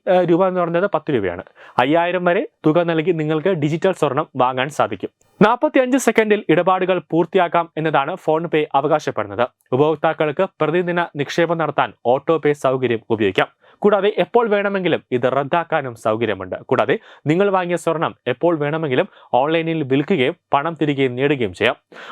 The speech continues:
ഒന്നേ ദശാംശം രണ്ട് കോടി ആളുകൾ ഇതിനകം തന്നെ PhonePe പ്ലാറ്റ്ഫോമിലൂടെ ഡിജിറ്റൽ സ്വർണം വാങ്ങുന്നുണ്ട്. കയ്യിൽ പത്ത് രൂപയുണ്ടെങ്കിൽ സ്വർണം വാങ്ങാമെന്നതാണ് യാഥാർത്ഥ്യം. അതായത് ഓരോ മാസവും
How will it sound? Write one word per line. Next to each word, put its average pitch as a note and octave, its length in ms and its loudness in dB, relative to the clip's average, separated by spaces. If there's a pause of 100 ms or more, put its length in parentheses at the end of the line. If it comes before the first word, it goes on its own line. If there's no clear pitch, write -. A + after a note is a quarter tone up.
ഒന്നേ G#3 160 4
ദശാംശം A#3 500 0
രണ്ട് F#3+ 320 0
കോടി G3+ 280 2
ആളുകൾ D3+ 380 0 (100)
ഇതിനകം E3 400 0
തന്നെ E3 160 -2
PhonePe E3 480 -2 (260)
പ്ലാറ്റ്ഫോമിലൂടെ D#3 640 0
ഡിജിറ്റൽ D3+ 380 -2
സ്വർണം B2+ 380 -2
വാങ്ങുന്നുണ്ട്. A#2 480 0 (500)
കയ്യിൽ D#3 320 2
പത്ത് D#3 220 2
രൂപയുണ്ടെങ്കിൽ D#3 640 2 (120)
സ്വർണം C3+ 320 0
വാങ്ങാമെന്നതാണ് C3+ 840 -2
യാഥാർത്ഥ്യം. G2 440 0 (340)
അതായത് G3 220 2 (100)
ഓരോ G#3 280 2
മാസവും F#3+ 460 -2